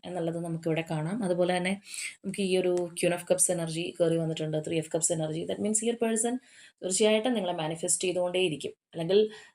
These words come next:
നിങ്ങൾ അങ്ങനെ ഇല്ലാതെ ആവുമ്പോഴാണ് ആ ഒരു പേഴ്സൺ കൂടുതലായിട്ട് അവരുടെ ചിന്തകളിൽ നിങ്ങൾ വ-, വന്ന് നിറയുന്നതും അല്ലെങ്കിൽ മനസ്സിനൊരു സമാധാനം പോകുന്നതൊക്കെ ആ ഒരു സമയത്ത് തന്നെയാണ്. അപ്പോൾ നമ്മൾ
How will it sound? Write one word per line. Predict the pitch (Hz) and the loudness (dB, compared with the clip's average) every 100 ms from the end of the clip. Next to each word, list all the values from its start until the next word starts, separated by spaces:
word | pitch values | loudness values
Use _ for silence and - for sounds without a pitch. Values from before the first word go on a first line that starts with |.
| - | -6
നിങ്ങൾ | 202 233 | 2 2
അങ്ങനെ | 220 220 | 4 2
ഇല്ലാതെ | 196 208 226 233 | 2 2 4 4
ആവുമ്പോഴാണ് | 196 202 202 196 | 2 2 0 2
ആ | 190 | -2
ഒരു | 185 | 2
പേഴ്സൺ | 175 170 196 175 | 4 4 0 -4
കൂടുതലായിട്ട് | 175 233 226 208 202 | 2 4 4 4 2
അവരുടെ | 185 185 | -2 -2
ചിന്തകളിൽ | 175 165 170 180 170 | -4 -2 -2 -4 -6
നിങ്ങൾ | 165 170 | -4 -2
വ-, | 165 160 175 | -2 -2 -4
വന്ന് | 170 180 | -4 -2
നിറയുന്നതും | 160 151 160 160 175 | -2 -2 -4 -4 -4
അല്ലെങ്കിൽ | 160 175 170 | -4 -2 -2
മനസ്സിനൊരു | 160 - 165 165 160 | 2 2 2 0 -2
സമാധാനം | 156 156 170 190 | -2 0 0 0
പോകുന്നതൊക്കെ | 180 160 165 160 - - - - - | 0 0 -2 -4 -6 -6 -14 -16 -6
ആ | 170 170 | 0 2
ഒരു | 175 | 2
സമയത്ത് | 175 151 147 151 | 2 -2 0 -2
തന്നെയാണ്. | 147 147 - _ _ _ _ _ _ _ | -2 -8 -16 _ _ _ _ _ _ _
അപ്പോൾ | - 214 220 | -6 -4 -4
നമ്മൾ | 208 | -4